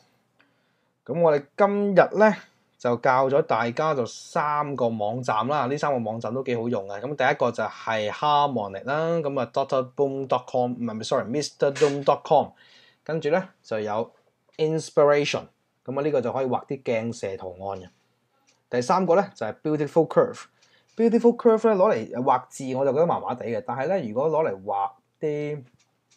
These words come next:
圖案嘅話呢，少少嘅圖案嘅話呢，都可以接受啊。例如畫啲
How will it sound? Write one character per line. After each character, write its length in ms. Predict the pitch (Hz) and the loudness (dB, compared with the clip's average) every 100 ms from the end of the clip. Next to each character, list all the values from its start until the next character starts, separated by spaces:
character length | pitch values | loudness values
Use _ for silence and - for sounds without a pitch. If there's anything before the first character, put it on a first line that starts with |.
| - - _ _ _ | -18 -18 _ _ _
圖 300 | - 117 98 104 123 | -6 -4 -4 -2 2
案 120 | 127 123 | 2 2
嘅 80 | 120 | 0
話 160 | 107 | 0
呢， 100 | 139 | 0
少 160 | 135 139 | -2 -4
少 140 | 139 | -2
嘅 80 | 147 | -2
圖 280 | 117 92 101 | -2 -6 -6
案 140 | 110 | -6
嘅 100 | 107 | -4
話 120 | 101 | -2
呢， 80 | 117 | -2
都 160 | 123 143 | 0 0
可 120 | 117 | 0
以 100 | 127 | -2
接 180 | 107 104 | -6 -12
受 180 | - - - | -14 -14 -14
啊。 160 | - - 110 | -16 -10 -10
例 220 | 98 95 | -10 -10
如 100 | 113 | -6
畫 160 | 127 101 | -4 -4
啲 320 | - 120 123 | -4 -4 -4